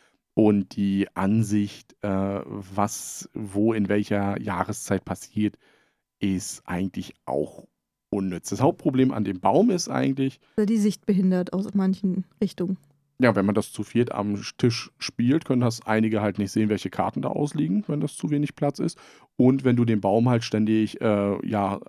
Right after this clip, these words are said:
Speaker 1: zusammen und auseinander baust, dann
Speaker 2: Dann hält das nicht mehr so gut.
Speaker 1: äh, ja,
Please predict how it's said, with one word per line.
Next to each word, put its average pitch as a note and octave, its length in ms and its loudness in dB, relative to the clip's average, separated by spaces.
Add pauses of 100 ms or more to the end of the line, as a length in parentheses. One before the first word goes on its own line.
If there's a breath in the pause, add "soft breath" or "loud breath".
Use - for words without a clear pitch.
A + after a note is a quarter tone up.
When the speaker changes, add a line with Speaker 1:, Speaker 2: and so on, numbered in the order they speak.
(320)
Speaker 1:
zusammen G#2+ 420 4
und C3 140 2
auseinander G#2+ 560 2
baust, C#3 460 0
dann A#2+ 640 4
Speaker 2:
Dann G#3+ 200 0
hält F#3 220 2
das F3 160 0
nicht F3+ 160 0
mehr F3 140 0
so F#3+ 120 -6
gut. G#3+ 340 -14
Speaker 1:
äh, - 360 -2
ja, G#2 180 4